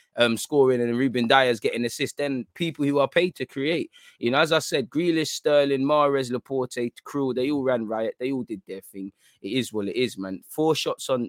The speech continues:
so-, four shots on target, though, from City, five goals. Obviously, one was an own goal, sixteen shots. It was one side, it was a one-sided affair. There was some early scares I felt, but they were quickly put to bed. Um, you know, you had Liverpool against Burnley again.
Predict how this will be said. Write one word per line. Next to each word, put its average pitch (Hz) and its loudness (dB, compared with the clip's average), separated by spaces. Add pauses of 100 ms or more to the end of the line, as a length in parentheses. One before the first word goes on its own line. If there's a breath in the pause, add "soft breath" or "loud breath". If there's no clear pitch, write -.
(100)
so-, - -2
four 180 -2
shots - -6
on 151 -2
target, 175 -4
though, 107 -4
from 101 -12
City, 113 -10
five 123 -2
goals. 113 -2
Obviously, 120 -2
one 113 2
was 104 -6
an 95 -8
own 98 -6
goal, 95 -6 (260 soft breath)
sixteen 110 -6
shots. - -4
It 113 -2
was 135 -4
one 143 2
side, 131 2
it 127 2
was 135 0
a 117 4
one-sided 120 0
affair. 123 2
There 113 0
was 151 -2
some 156 0
early 147 2
scares 143 -2
I 139 2
felt, 165 -2 (400 soft breath)
but - -6
they 127 0
were 120 0
quickly - -10
put - -14
to 92 -10
bed. 151 0 (320 soft breath)
Um, 101 -2 (840)
you 113 0
know, 104 -4
you 110 -4
had 120 0
Liverpool 139 0
against 131 -2
Burnley 135 2
again. 127 0